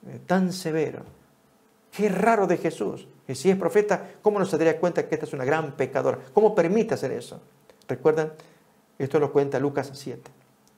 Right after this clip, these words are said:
Amigos, ese espíritu severo, crítico, insensible,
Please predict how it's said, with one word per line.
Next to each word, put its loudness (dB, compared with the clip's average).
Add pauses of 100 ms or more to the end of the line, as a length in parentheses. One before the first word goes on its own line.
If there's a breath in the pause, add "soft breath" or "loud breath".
(800)
Amigos, 4
ese 6
espíritu 0 (160)
severo, 2 (680)
crítico, 0 (1300)
insensible, 0